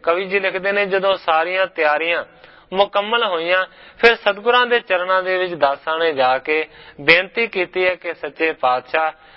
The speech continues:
ਸਭਾ ਨੂੰ ਤਿਆਰ ਕਰ ਦਿੱਤਾ ਗਿਆ ਹੈ, ਕਿਰਪਾ ਕਰੋ, ਆਣ ਕੇ ਦਰਸ਼ਨ ਦੇਵੋ।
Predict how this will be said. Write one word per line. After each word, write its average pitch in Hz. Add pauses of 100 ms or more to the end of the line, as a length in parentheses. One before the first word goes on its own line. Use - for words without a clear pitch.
(120)
ਸਭਾ 226
ਨੂੰ 240 (480)
ਤਿਆਰ 175
ਕਰ 135
ਦਿੱਤਾ 151
ਗਿਆ 165
ਹੈ, 165 (220)
ਕਿਰਪਾ 180
ਕਰੋ, 160
ਆਣ 123
ਕੇ 139 (160)
ਦਰਸ਼ਨ 143
ਦੇਵੋ। 107